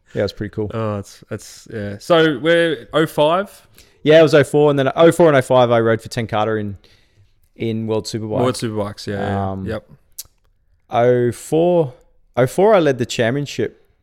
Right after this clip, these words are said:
Speaker 1: uh, with three rounds, three races to go, one and a half rounds, like, after the first race in, um,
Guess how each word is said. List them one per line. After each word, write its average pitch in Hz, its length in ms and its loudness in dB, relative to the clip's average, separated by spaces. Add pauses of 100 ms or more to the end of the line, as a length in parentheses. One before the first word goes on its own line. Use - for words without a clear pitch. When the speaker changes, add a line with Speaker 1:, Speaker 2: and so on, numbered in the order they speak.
(640)
Speaker 1:
uh, 101 600 -2
with 113 220 -8
three 127 440 -4
rounds, 110 760 -4 (160)
three 156 200 0
races 123 560 0
to 127 120 -8
go, 95 280 -6 (120)
one 120 160 -4
and 123 100 -4
a 110 40 -4
half 117 300 -2
rounds, 143 360 -8
like, - 160 -10
after 117 300 0
the 120 80 -2
first - 380 0
race 113 320 -2
in, 110 340 -6
um, 92 360 -6